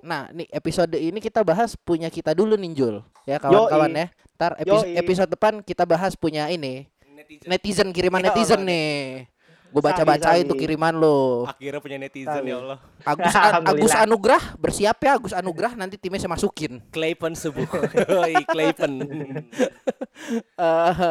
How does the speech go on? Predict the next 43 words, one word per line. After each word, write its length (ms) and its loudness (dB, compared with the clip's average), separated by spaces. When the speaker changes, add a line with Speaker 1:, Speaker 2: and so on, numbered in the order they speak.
Speaker 1:
apa 200 0
ya? 180 4
Lu 300 0
mau 160 0
bahas 180 4
tim 140 -8
siapa 220 -2
dulu 180 -2
nih 160 0
di 100 -4
sini? 200 -12
Speaker 2:
Oh. 260 2
Speaker 3:
Oh, 120 -16
siapa? 320 -8
Speaker 1:
Siapa? 80 -8
Speaker 3:
Saya. 220 2
Speaker 1:
Siapa? 260 0
Siapa? 220 0
Tim 140 -2
siapa 180 -2
dulu? 160 2
Speaker 2:
Imo. 480 2
Speaker 1:
Tim 180 -2
Imo. 300 2
Speaker 3:
Oke, 320 -6
boleh. 560 -4
Speaker 1:
Tim 200 -4
Imo. 680 -2
Speaker 3:
Oke. 400 -20
Speaker 1:
Coba 200 0
mau 140 2
disebutkan 480 -2
tim 140 -6
lu 100 -4
siapa 320 -2
aja, 240 0
mulai 220 0
dari 160 0
depan 240 -2
sampai 180 -6
ke 60 -8
belakang, 380 -2
Mo. 180 -10